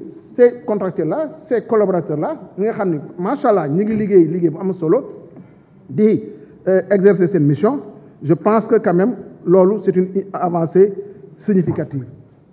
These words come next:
Alors, donc, euh, pour la suite des questions, bon,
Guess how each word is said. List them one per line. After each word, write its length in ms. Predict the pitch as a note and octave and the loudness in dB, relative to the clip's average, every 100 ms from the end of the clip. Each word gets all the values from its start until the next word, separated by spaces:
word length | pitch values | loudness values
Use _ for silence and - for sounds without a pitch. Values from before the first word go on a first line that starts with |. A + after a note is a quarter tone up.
| - - _ _ - - - _ _ - _ _ _ _ _ _ _ - - - | -20 -20 _ _ -20 -20 -20 _ _ -20 _ _ _ _ _ _ _ -20 -20 -2
Alors, 280 | A3 G3+ - | 2 2 0
donc, 340 | F#3+ C#4 C#4+ | 0 0 2
euh, 380 | A#3 G#3 - - - - - _ - | 4 4 2 -10 -16 -18 -20 _ -10
pour 280 | F3+ G3 D#3 - - - - _ - - - - - - - - - | -2 -2 -2 -10 -20 -20 -20 _ -18 -16 -16 -20 -20 -20 -16 -16 -8
la 160 | F3 | -6
suite 200 | F3+ A3 | -6 -4
des 120 | F#3 | -2
questions, 500 | D#3+ D#3 - A#3+ B3+ B3+ - - _ _ _ _ - - - - | -2 -6 -4 -2 -2 -6 -18 -20 _ _ _ _ -18 -16 -16 -16
bon, 300 | D3+ F3 B2 | -6 -4 -4